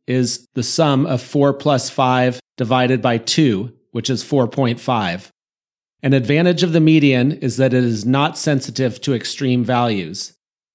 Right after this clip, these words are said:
You may notice that in this sample, the mean is greater than the median. This indicates that the distribution has a positive skew, which we will discuss later. The mode is the most frequently occurring value in a sample.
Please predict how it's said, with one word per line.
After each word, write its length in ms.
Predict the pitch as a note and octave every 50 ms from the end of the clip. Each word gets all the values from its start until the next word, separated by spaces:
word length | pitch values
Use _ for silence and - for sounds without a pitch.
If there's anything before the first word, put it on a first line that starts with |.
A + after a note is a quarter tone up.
| _ _ _ _
You 140 | B2+ B2+ B2
may 200 | B2+ C3+ D3+ E3
notice 560 | E3+ D#3+ D#3+ D#3+ C#3+ C#3 B2+ B2 - - - - - _ _ _
that 220 | C#3 C3+ C3+ C3+
in 160 | C#3 C#3 C#3 C#3+
this 260 | C#3+ D3 C#3+ - -
sample, 540 | E3+ D#3+ D3+ C3+ - B2+ A#2 A#2 B2 B2 -
the 140 | - C3
mean 400 | B2+ C3 C#3 C#3 D3 D3+ D3+ D#3
is 180 | F3 C#3 A2 F#2+
greater 420 | - - C3 C3+ C3+ D3 D3 D3
than 200 | C#3+ C3+ C3 C3
the 60 | C3 B2+
median. 600 | C3 C3+ C3 C3 A#2+ G#2+ G2+ G2 G#2 A2 A#2 - _ _ _ _ _ _ _ _ _ _ _ _
This 240 | - D3 C#3 - -
indicates 580 | F3+ E3 E3 E3+ F3 - D#3+ C#3 C3 B2+ - -
that 200 | - D3 B2+ -
the 80 | - C3
distribution 840 | A2 F3+ G3 - - - D#3+ B2+ C#3 C#3+ C#3 C#3 - D#3 D3 C3+ D3
has 260 | D3 B2 C3 A#2+ A2
a 80 | G#2
positive 560 | - - - D3 C#3 C#3 B2 C3+ C3 C3+ B2 -
skew, 560 | - - - - C#3+ C3+ B2 G#2 F#2 G#2+ - - _ _ _
which 220 | C#3 C3 - -
we 140 | C#3 C#3 C3+
will 100 | B2+ B2
discuss 540 | F#2+ A#2+ A2+ - - C#3 A#2 A2+ - - -
later. 420 | B2 A#2 A2 G2+ F#2 F2 F#2 - _ _ _ _ _ _ _ _ _ _ _ _ _ _ _ _ _ _ -
The 60 | B2 B2+
mode 580 | C3 D3 D#3 D#3+ D3 C3 B2+ C3 C#3+ D3+ C3 - _ _ _ _ _ _ -
is 140 | B2+ A#2 -
the 60 | C#3
most 360 | C3+ C#3 C3+ B2+ B2 - -
frequently 600 | - - D#3+ F3+ E3+ - E3 D3+ D3+ D3 C#3+ D#3
occurring 540 | - C3 - - - D3+ C#3 C#3 C3+ C3+ C3+
value 440 | A2 C3 B2 B2 B2+ B2 B2 B2+ D#3
in 140 | D#3 C3+
a 60 | C3 A#2+
sample. 640 | - - D3+ C3+ B2+ - - F2 E2+ - - _